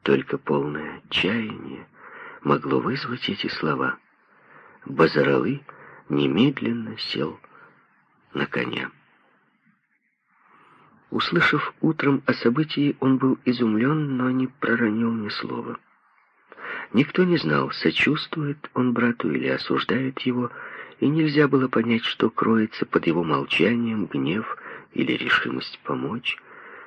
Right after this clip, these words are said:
Он только сказал сквозь стиснутые зубы: «Всё стерплю, хоть бы умереть пришлось». С тем же непроницаемым видом он пристально следил за соседями и прислушивался к разговорам.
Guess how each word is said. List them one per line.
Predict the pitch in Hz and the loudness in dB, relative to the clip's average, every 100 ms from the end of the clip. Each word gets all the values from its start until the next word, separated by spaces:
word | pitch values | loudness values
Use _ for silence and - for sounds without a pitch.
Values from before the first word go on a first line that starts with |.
| - | -4
Он | 143 156 | -2 4
только | 156 151 147 | 4 6 2
сказал | - 139 123 131 143 | 4 6 6 4 2
сквозь | - - 123 | -2 0 0
стиснутые | - - - 131 127 127 117 117 104 | 0 -6 -2 0 0 -2 2 4 4
зубы: | 90 123 120 | 4 4 4
«Всё | 113 - 113 117 | 0 0 -2 -2
стерплю, | - - 110 104 - 101 113 - - _ - | -6 0 0 0 -2 -2 -2 -6 -20 _ -6
хоть | - 90 90 | 0 0 2
бы | 92 | -2
умереть | 95 95 92 87 78 | 0 0 0 0 -4
пришлось». | - 90 - - - - - _ _ _ _ _ _ _ _ _ _ _ | -8 -2 -2 -2 -8 -12 -16 _ _ _ _ _ _ _ _ _ _ _
С | - - | -16 0
тем | 139 151 | 4 4
же | 139 131 | 4 2
непроницаемым | 131 - 110 107 127 131 110 87 78 | 2 0 -2 -2 0 2 0 0 -2
видом | 95 113 120 120 - - - - - | -2 0 0 -4 -8 -18 -16 -16 -4
он | - 127 | 4 4
пристально | 123 156 - 151 147 | 6 4 4 2 2
следил | 139 - 120 117 139 | 0 4 6 8 6
за | 127 | 2
соседями | - 107 - 117 120 120 120 | -2 -2 4 4 4 2 0
и | |
прислушивался | - 87 - 87 - 95 85 - | 0 -2 0 0 0 0 -2 -4
к | 78 | -4
разговорам. | 76 76 - 65 - 123 107 | -2 2 2 2 0 -4 -8